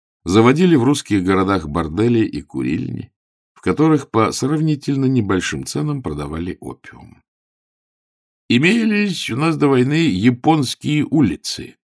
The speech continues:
Так они почти целиком были заставлены публичными, прости господи, домами», продолжал штабс-ротмистр.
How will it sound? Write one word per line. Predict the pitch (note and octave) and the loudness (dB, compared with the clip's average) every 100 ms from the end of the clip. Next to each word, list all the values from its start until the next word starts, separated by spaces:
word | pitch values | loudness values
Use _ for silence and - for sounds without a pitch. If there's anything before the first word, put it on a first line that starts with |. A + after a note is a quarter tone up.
| - | -10
Так | - | -4
они | E3 C#3+ | -2 0
почти | - B2+ D#3 B2+ | -2 -2 -2 -2
целиком | D3 D3+ - B2+ F2+ | 0 0 0 0 0
были | E2+ | -2
заставлены | D2 F#2 - E2+ D#2 D#2+ D#2 - | -2 -4 -4 -6 -4 -6 -8 -8
публичными, | - F#2 F2 D#2 D#2+ D#2 | -4 -4 -4 -6 -8 -8
прости | D2 E2 E2 | -6 -8 -6
господи, | D#2 D2+ D2 D2 | -8 -10 -10 -8
домами», | D#2+ E2+ D#2+ C#2+ - _ _ _ _ _ - | -6 -4 -4 -6 -10 _ _ _ _ _ -4
продолжал | F2+ E2+ E2 E2 D#2+ | -2 0 -2 -2 -6
штабс-ротмистр. | - E2 D#2 D#2 C#2+ - - - | -8 -10 -8 -10 -10 -10 -12 -12